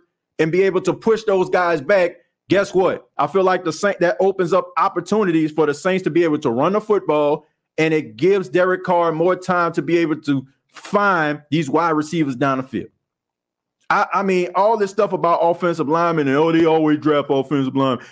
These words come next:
Why we always gotta get offensive linemen?" Because they need offensive linemen. Offensive lineman is, uh, is the, one of the most important positions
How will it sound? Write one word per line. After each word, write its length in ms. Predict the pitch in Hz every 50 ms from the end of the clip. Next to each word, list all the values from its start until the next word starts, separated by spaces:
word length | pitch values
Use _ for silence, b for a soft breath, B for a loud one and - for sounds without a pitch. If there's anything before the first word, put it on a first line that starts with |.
| B B
Why 160 | 127 139 156
we 180 | 160 165 165
always 320 | 165 156 151 156 151 151 151
gotta 220 | 156 156 151 151
get 140 | 147 147 151
offensive 520 | 151 147 147 143 147 160 156 143 147 131
linemen?" 400 | 135 147 151 151 143 127 107 101 b b b b b
Because 640 | 127 151 147 - 185 170 165 165 156 156 151 - _ _ _ _ _ _ _ _ _ _ _ _ _ _ _ _ -
they 240 | - 123 170 180 180
need 220 | 170 175 170 165
offensive 460 | 160 156 156 156 - 160 151 139 143
linemen. 320 | 143 160 156 135 101 82 - _ _ _ _ _ _ _ _ _ _ -
Offensive 420 | 151 175 175 196 202 180 180 160
lineman 540 | 170 180 180 180 175 170 165 165 165 156 160 -
is, 320 | 160 160 160 156 - - -
uh, 120 | 143 139 - - -
is 240 | 175 175 175 165 147
the, 80 | 139 143
one 300 | - - 156 170 165 165
of 40 | 165
the 60 | 160
most 360 | 160 165 165 156 151 - _ _ _ _ _ _ _ _ _ _ _ _ _ _ -
important 600 | - 160 160 156 - - - 185 185 170 160 160
positions 600 | 156 139 131 175 180 165 - 160 147 143 143